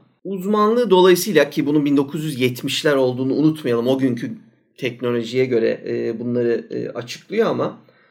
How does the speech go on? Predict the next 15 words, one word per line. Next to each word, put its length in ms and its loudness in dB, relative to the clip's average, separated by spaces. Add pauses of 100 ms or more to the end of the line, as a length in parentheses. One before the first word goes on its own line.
(380)
bu 320 -2
robotların 960 0
insana 520 2
benzemesi 720 2 (520)
meselesi 640 -4
üzerinde 400 -4
çalıştıkları 640 -4
da 100 0
bir 120 -6
dönem 320 -4
bu 60 -10
yine. 300 -4 (1040)
Konuyu 520 2 (360)
şuraya 380 2
bağlıyor. 340 2